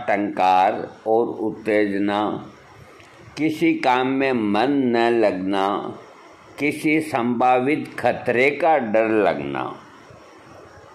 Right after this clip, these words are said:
यानी कि इसका जो patient है वो सोचता है कि कोई खतरा नहीं आ जाए,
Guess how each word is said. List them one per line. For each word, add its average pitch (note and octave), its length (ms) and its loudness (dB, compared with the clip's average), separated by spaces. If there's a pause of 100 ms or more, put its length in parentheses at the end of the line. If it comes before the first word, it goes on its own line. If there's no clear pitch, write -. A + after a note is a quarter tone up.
(100)
यानी F2+ 260 -2
कि G#2+ 180 -4 (140)
इसका A2+ 300 -2
जो G2+ 220 -2
patient G#2+ 640 -4
है A2 220 0
वो G#2+ 300 -2
सोचता A2 440 -2
है A2+ 120 4
कि A2 200 -6
कोई G#2 300 -4
खतरा F#2+ 440 -2
नहीं D#2+ 360 -4
आ E2 160 -2
जाए, E2+ 420 -2